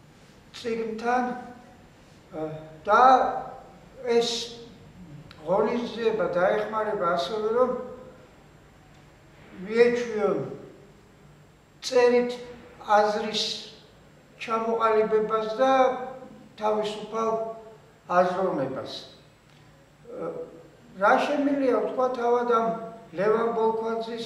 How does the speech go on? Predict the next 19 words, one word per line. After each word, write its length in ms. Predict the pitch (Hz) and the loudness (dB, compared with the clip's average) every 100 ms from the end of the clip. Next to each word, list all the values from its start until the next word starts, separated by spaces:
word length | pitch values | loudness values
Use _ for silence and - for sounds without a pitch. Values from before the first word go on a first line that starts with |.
| - | -12
წიგნზე, 400 | 233 226 180 160 | -14 -12 -10 -10
ზღაპარში 600 | 170 185 202 220 214 - | 0 2 2 0 -2 -4
მოხვედრილი 800 | 208 202 208 202 196 214 220 226 - - - - - - - - - - - _ _ _ _ 156 131 135 - | -6 -6 -6 -6 -4 -4 -2 -4 -6 -10 -16 -20 -20 -20 -20 -20 -20 -20 -20 _ _ _ _ -20 -20 -20 -12
ბიჭის 460 | 190 202 220 - - - - - | -10 -8 -6 -6 -6 -8 -16 -4
ამბავი? 560 | - 185 156 143 123 - - - | 2 4 4 4 4 0 -4 -2
ეს 160 | 262 | 0
ჩემთვისაც 680 | 254 269 269 269 277 269 254 | 2 6 6 6 0 -2 0
აღმოჩენა 720 | 240 233 233 233 226 233 226 220 | 0 -2 -2 -4 -2 -2 -2 -2
იყო, 260 | 220 226 262 262 262 - - - - - - - - - - - _ _ _ _ _ - - | -2 4 8 8 6 -2 -10 -14 -16 -20 -20 -20 -20 -20 -20 -20 _ _ _ _ _ -20 -12
ინტელექტმა, 1000 | 214 240 262 254 240 - - 226 226 220 | -4 6 6 6 2 -2 -10 -8 0 2
ე, 420 | 202 190 190 180 175 | 4 2 0 -2 0
გამოცა 500 | 175 208 196 - 185 | 4 4 4 -2 0
არც 220 | 180 - | 0 0
თუ 140 | - 208 | -6 -10
დიდი 260 | 202 208 | -8 -8
ხნის 300 | 202 214 214 | -8 -10 -12
წინ 200 | - 240 | -12 -10
და, 160 | 233 302 277 294 - - - - - - - - | -2 -2 -2 -6 -14 -18 -20 -20 -20 -20 -20 -20
ე, 80 | - | -16